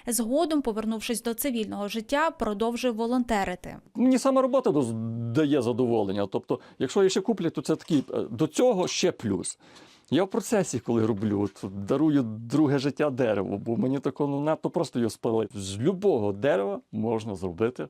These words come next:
Speaker 2: щось цікаве, щось приємне, щось корисне. З любого. Ну, кі-, докласти трішки фантазії, трішки думок, мрій, ну і фізичної праці. За все інше це вже дрібниці.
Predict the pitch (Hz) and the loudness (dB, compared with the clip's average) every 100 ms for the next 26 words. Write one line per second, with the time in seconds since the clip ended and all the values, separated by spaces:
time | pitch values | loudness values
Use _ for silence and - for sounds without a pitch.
0 | _ - - 107 - - - 123 143 104 | _ -16 -8 -8 -8 -14 -4 -2 -4 -8
1 | - 107 - 113 156 156 - - 135 135 | -12 -14 -6 -4 -4 -6 -10 -8 -8 -8
2 | 139 113 98 110 95 87 98 165 139 95 | -6 -8 -8 -12 -12 -8 -2 0 -2 -4
3 | 95 - - - 392 - - 135 - 135 | -12 -20 -20 -18 -18 -12 -10 -10 -6 -6
4 | - 95 104 101 - 101 101 - - 180 | -6 -12 -12 -12 -10 -10 -10 -10 -10 -6
5 | 175 147 131 - _ - - - 98 92 | -6 -8 -10 -12 _ -16 -14 -14 -14 -14
6 | 117 127 147 170 - - 113 165 165 - | -4 -4 -2 -6 -8 -8 -4 -4 -6 -14
7 | - - - - - - _ _ - - | -20 -20 -20 -20 -20 -20 _ _ -20 -16
8 | - 180 139 117 110 - - - 180 - | -8 -6 -6 -6 -8 -8 -6 -2 -4 -4
9 | 160 - - _ _ _ _ - 170 147 | -8 -10 -20 _ _ _ _ -20 -12 -10
10 | 110 123 117 104 - 98 95 90 104 190 | -8 -6 -6 -6 -10 -10 -8 -8 -8 -10
11 | 185 160 | -10 -16